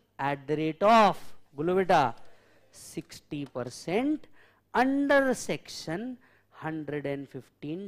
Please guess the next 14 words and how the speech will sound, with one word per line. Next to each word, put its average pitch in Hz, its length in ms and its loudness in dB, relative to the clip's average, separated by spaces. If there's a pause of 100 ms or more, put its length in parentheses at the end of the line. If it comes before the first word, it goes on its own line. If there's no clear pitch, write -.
double 123 480 -6
B 131 100 -6 (320)
E। 131 260 -14 (1900)
All 233 280 4
these 202 200 -2
income 143 400 -6 (380)
are 139 160 -4 (140)
taxable 180 600 0 (180)
at 135 200 -8
the 139 100 -6
rate 139 220 -6
of 226 220 -4
sixteen - 1040 -12
percent, 120 540 -10